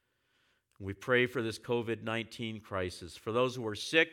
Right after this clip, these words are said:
we pray for health and quick recovery, physically as well as financially. Lord, stop the virus in its tracks, in its tracks so it would spread no longer.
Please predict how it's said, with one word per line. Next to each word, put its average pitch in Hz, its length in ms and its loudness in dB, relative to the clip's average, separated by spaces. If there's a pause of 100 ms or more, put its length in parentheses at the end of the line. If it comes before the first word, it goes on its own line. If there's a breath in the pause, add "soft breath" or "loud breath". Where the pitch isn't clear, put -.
we 107 100 -4
pray 104 260 -4
for 92 180 -8
health 120 360 2
and 104 180 -10
quick - 240 -6
recovery, 101 640 -6 (720 soft breath)
physically 123 540 2
as 87 100 -6
well 113 260 2
as 98 120 -2
financially. 85 760 -8 (800)
Lord, 104 280 0
stop - 480 4
the 127 80 0
virus 123 460 4
in 117 100 -4
its 113 160 -6
tracks, 120 480 2
in 113 140 -4
its 110 160 -10
tracks 107 320 -4
so 107 140 -2
it 98 80 -4
would 95 200 -6
spread 101 400 -2
no 98 180 -4
longer. 90 560 -6